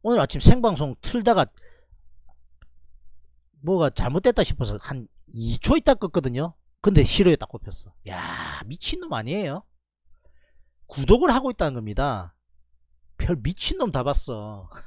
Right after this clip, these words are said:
<laughs> 구독을 하고 있다는 거거든요.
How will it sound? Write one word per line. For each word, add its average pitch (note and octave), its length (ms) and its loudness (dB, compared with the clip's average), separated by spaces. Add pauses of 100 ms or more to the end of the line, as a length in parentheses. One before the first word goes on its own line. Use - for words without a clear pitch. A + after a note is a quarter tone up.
(300)
<laughs> - 1300 -12 (2750)
구독을 A#3 380 6
하고 G#3+ 180 2
있다는 A#2 260 -2
거거든요. F#2+ 640 -12